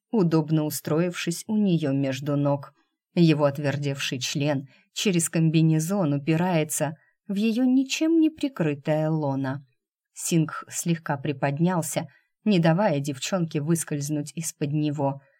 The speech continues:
Взгляд Аркхая прошелся по бледному лицу пленницы, по тонкой шее, с нервно бьющейся жилкой и ниже, туда, где разорванный ворот халата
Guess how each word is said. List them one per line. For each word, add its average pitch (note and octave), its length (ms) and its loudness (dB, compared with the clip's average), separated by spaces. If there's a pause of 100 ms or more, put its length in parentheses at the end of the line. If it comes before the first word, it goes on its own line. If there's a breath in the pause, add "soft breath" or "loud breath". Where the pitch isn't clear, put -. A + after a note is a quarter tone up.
(220 loud breath)
Взгляд D#3+ 440 0
Аркхая D3+ 540 -2
прошелся D3+ 600 -4
по D3 160 -4
бледному D3 480 0
лицу C#3+ 400 -2
пленницы, E3+ 720 2 (400 soft breath)
по D3+ 120 0
тонкой C#3+ 340 -2
шее, C#3+ 580 0 (240)
с - 140 -6
нервно D#3+ 500 4
бьющейся D3+ 720 -4
жилкой F3+ 600 -2
и G3 300 0
ниже, G3 680 2 (400 loud breath)
туда, D#3+ 540 2 (260)
где F3+ 300 4
разорванный D3 680 0
ворот C#3+ 340 -2
халата E3 640 -2